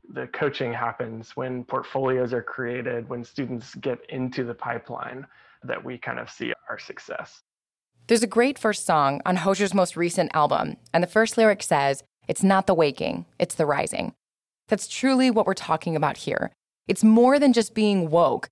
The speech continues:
Speaker 2: We actually have to rise and take action in order to see change happen.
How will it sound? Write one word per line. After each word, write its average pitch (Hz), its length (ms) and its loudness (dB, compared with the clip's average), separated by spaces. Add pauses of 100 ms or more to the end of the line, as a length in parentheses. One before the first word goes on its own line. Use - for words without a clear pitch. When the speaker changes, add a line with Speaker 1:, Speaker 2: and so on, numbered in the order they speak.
(280)
Speaker 2:
We 208 160 4
actually 247 320 4
have 240 140 0
to 214 100 0
rise 175 520 2
and 175 120 2
take - 340 0
action 190 480 -2
in 165 60 0
order 185 180 4
to 180 80 -6
see 180 180 -6
change 165 380 -4
happen. - 540 -2